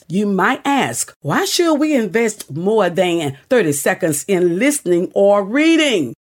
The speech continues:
The answer is simple, because beneath those extra seconds,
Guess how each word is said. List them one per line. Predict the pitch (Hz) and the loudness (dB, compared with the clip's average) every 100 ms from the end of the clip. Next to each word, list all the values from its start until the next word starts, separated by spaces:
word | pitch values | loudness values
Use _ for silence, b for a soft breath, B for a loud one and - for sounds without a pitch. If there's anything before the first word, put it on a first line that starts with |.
| _ | _
The | - 220 240 | -2 0 2
answer | 247 285 311 - 233 | 2 0 0 0 0
is | 233 233 226 | 2 0 2
simple, | - 302 302 294 208 139 - | 0 0 0 0 0 0 -2
because | 247 240 262 214 185 - | -2 0 0 2 0 -2
beneath | 180 214 214 285 349 - | -2 0 2 2 2 0
those | 233 240 214 202 - | 0 4 4 2 -2
extra | 233 294 - - 240 | -2 -2 -2 0 0
seconds, | 240 - 202 - 320 311 - | 0 0 -2 0 0 0 -2